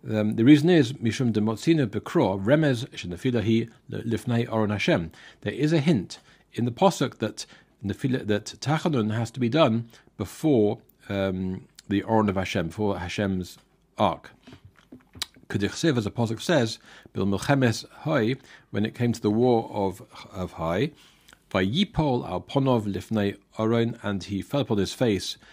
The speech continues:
before the Aron Hashem, before Lifnei Aron Hashem, before Aron Hashem. Dishut number sixteen points out, um, from Rav Tukashinsky in,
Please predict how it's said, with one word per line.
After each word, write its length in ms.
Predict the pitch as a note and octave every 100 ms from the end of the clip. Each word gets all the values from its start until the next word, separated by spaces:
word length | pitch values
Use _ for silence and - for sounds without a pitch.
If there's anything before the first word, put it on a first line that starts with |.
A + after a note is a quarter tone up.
| - -
before 340 | F2 D3 C#3+
the 140 | G#2+
Aron 280 | F2+ F2+ F#2
Hashem, 360 | F2 E2 C3 G#2
before 180 | F2 E2+
Lifnei 320 | A#2 A2+ G2
Aron 160 | G#2
Hashem, 300 | F2+ E2+ C#3
before 280 | A2 F#2 F2 A2+
Aron 180 | G#2+
Hashem. 500 | G2 F2+ - F#2+ D2+ - - - _ - - - _ _ _ - - _ _ _ _ - - _ _ _ -
Dishut 320 | C#3 D3 C#3
number 200 | A2+ G#2
sixteen 420 | - - D3+ B2
points 340 | - A#2 A2+
out, 340 | D#3 G2+ - - - - -
um, 200 | F#2+ G2
from 280 | F#2+ F#2+ G#2
Rav 600 | G#2+ G2+ G2 F#2+ G2+ - _ _ _ -
Tukashinsky 680 | G#2+ - D#3+ D#3 - D#2+ - _ _ _ - -
in, 540 | G#2 G2 F#2 F2+ F#2